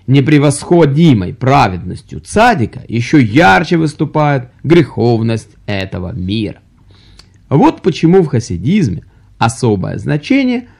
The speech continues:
приобретает идея единения и сплочения народа под руководством цаддика. С одной стороны, цаддик связан с Создателем, с другой стороны, со всем Израилем.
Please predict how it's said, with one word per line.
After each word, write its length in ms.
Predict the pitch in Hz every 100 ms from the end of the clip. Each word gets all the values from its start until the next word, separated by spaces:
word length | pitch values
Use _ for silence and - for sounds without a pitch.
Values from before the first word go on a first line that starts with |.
| _
приобретает 800 | - 254 165 143 147 131 117 -
идея 460 | 107 98 110 107 101
единения 840 | 101 98 95 90 107 165 180 170 160
и 160 | -
сплочения 840 | 190 - 117 104 - 104 95 90
народа 540 | 95 95 156 202 190 190 _ -
под 160 | 269 196
руководством 800 | 110 - 90 107 113 - 107 -
цаддика. 680 | - 117 90 85 80 - - _ _ _
С 120 | -
одной 320 | 104 123 240
стороны, 440 | 277 - 120 101 135
цаддик 640 | - 107 95 123 208 - _ _
связан 500 | - 117 107 104 143
с 60 | 143
Создателем, 800 | 226 240 156 101 80 - - - _ _ -
с 120 | 107
другой 420 | 104 90 101 170
стороны, 520 | 160 170 165 165 165 -
со 200 | - 202
всем 420 | - - 107 101 -
Израилем. 640 | 92 92 131 104 76 -